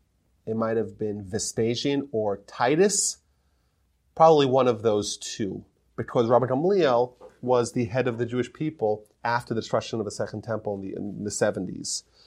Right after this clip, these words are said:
So Rabbi Gamliel and the Caesar was ha-, were having a conversation. This was common. Rabbi Gamliel, by the way, just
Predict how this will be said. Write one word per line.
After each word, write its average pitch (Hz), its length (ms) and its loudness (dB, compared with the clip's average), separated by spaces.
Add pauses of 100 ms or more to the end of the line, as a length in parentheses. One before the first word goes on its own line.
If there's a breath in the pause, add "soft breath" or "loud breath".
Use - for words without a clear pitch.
(440 soft breath)
So 139 280 8
Rabbi 156 220 8
Gamliel 185 540 12
and 151 300 2
the 139 80 2
Caesar 196 460 4
was 131 140 4
ha-, 151 120 -2
were 131 100 2
having 135 220 2
a 127 40 -6
conversation. 117 520 0
This 113 120 -6
was - 120 -6
common. 127 360 2
Rabbi 117 180 4
Gamliel, 143 400 6
by 123 120 6
the 117 120 4
way, 120 300 4 (180)
just - 400 -6